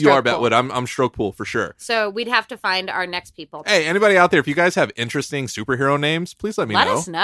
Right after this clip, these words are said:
Speaker 1: And, like, let
Speaker 2: yeah.
Speaker 1: me know why.
Speaker 2: Yeah.
Speaker 1: Yeah.
Speaker 2: So we can share it, so we can have a roster.
Speaker 1: Yeah.
Speaker 2: Right? A-, at the end of the episode, we can, like, thank our roster of, like, our Neuro Nerd team.
Speaker 1: <laughs> Yeah, yeah.
Speaker 2: That'd be so cool. Um, so wh-,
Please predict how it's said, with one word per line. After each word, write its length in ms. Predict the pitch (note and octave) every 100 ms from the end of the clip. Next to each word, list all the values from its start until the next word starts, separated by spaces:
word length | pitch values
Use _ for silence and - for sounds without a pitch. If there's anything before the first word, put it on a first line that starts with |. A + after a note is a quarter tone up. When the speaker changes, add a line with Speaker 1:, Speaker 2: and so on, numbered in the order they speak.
| A3
Speaker 1:
And, 100 | C#3
like, 120 | C#3+
let 80 | D3+
Speaker 2:
yeah. 60 | F#3+
Speaker 1:
me 60 |
know 120 | G#3
why. 540 | C#3 G2+ G#2+ F2+ D2 - -
Speaker 2:
Yeah. 220 | G3 A#3+ B3 A#3+ G#3+ E3+
Speaker 1:
Yeah. 160 | - _
Speaker 2:
So 140 | - C4+
we 100 | D#4
can 140 | D#4+
share 260 | - B3+ A#3+
it, 120 | F#3+
so 60 |
we 80 | A#3
can 120 | B3
have 140 | A#3 A3
a 80 | F#3
roster. 580 | F3 F3+ - - - -
Speaker 1:
Yeah. 260 | G#2 F2+ - _ G3+
Speaker 2:
Right? 340 | G#3+ A3+ A3+
A-, 200 | A#3 B3+
at 80 | B3+
the 100 | C4+
end 100 | B3+
of 40 | C4+
the 60 |
episode, 340 | G#3+ A#3 A#3+ B3+
we 80 | A#3
can, 100 | B3
like, 180 | G#3+ G#3 _
thank 260 | G#3 G#3+ -
our 140 | G3 F#3
roster 480 | F3 F3+ A#3+ A#3+ A#3+
of, 280 | G3+ G3+ -
like, 260 | - F3 -
our 160 | - F3+
Neuro 280 | F3 E3+ F#3
Nerd 260 | G3+ A3
team. 260 | - C3+ C#4+ A#3+ F#3+ D3
Speaker 1:
<laughs> 0 |
Yeah, 160 | G#3+ F#3+ _
yeah. 200 | F#3 C#3+ - -
Speaker 2:
That'd 160 | G3+
be 80 | G3+
so 180 | G3 A3
cool. 180 | F#3 - _ _ _ A#3
Um, 260 | A3+ G#3+
so 280 | - D4+ -
wh-, 40 | A#3